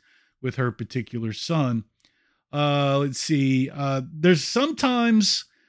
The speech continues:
the, you know, team mom, I've had a couple of teams mom that they,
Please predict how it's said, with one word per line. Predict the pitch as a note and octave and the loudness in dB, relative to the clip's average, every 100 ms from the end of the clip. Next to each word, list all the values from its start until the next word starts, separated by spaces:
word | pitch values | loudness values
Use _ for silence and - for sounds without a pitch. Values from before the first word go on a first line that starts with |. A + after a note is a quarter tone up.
| _ _ _ _ _ D3+ - | _ _ _ _ _ -20 -10
the, | D#3+ F#3 | -4 2
you | |
know, | F3 E3+ | 4 4
team | D#3 A3 G#3 F#3+ | 2 4 6 6
mom, | F#3 F#3 F3+ F3+ F3+ F3+ _ - | 4 2 2 2 2 -2 _ -8
I've | F3 | -2
had | F#3+ G3 | 0 0
a | |
couple | F3 F3+ F#3+ | 0 0 0
of | - | 0
teams | F#3 F3 D#3 | 0 2 0
mom | F3 F3 F3 E3 | -2 0 0 2
that | D#3 D#3 | 0 -2
they, | E3 D#3+ D3 | 0 0 -2